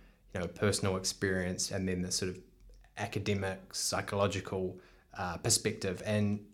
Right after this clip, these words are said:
I guess the methodology of a P H D can be really varying as we're learning through this project, and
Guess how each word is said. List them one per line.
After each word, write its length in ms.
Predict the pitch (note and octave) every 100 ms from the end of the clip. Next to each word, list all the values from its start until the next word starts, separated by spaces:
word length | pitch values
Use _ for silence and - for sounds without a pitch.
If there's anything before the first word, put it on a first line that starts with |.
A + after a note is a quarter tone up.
| - - _ _ -
I 60 |
guess 200 | C3 E3+
the 120 | F3+ C3+
methodology 1080 | A2 A2 A2 F#2+ G2 G#2 G2 F#2 F2 F2 - -
of 140 | - F2+
a 240 | F2+ E2
P 160 | - G#2+
H 300 | F#2 F2+ -
D 220 | G2 F2+
can 180 | F2 A2
be 100 | G#2
really 340 | F#2+ G2+ F#2+
varying 560 | F2 G2+ A2+ A2+ E2 E2
as 140 | F2+
we're 180 | F2+ F2+
learning 380 | F2+ G2+ G#2+ F2+
through 200 | - F2+
this 140 | F2
project, 540 | - - G#2 - D#2+ -
and 160 | F2